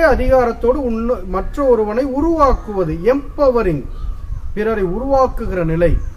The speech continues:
அதுதான் உண்மையான ஒரு அதிகாரம் கொண்ட ஒரு தலைவனுடைய ஒரு சிறந்த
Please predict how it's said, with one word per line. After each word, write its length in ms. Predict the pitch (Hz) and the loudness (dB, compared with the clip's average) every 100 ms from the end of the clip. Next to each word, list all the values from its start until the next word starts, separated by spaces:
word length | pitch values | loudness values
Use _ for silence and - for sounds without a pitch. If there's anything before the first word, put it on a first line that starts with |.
| - - | -8 -6
அதுதான் 440 | 151 170 185 233 | -4 -4 -2 -2
உண்மையான 640 | 247 185 190 190 185 196 240 | -2 -2 0 0 2 2 0
ஒரு 160 | 233 185 | 0 0
அதிகாரம் 640 | 156 190 214 208 208 180 | -2 -2 -2 0 -2 -4
கொண்ட 560 | 165 170 185 190 156 - - - | -4 -4 -2 0 -2 -4 -8 -8
ஒரு 180 | 156 160 147 | -4 -4 -4
தலைவனுடைய 720 | 170 175 247 240 202 175 214 | -2 0 0 0 -2 -2 0
ஒரு 180 | 220 175 | -2 -2
சிறந்த 420 | - 175 196 214 | -4 -4 -4 -4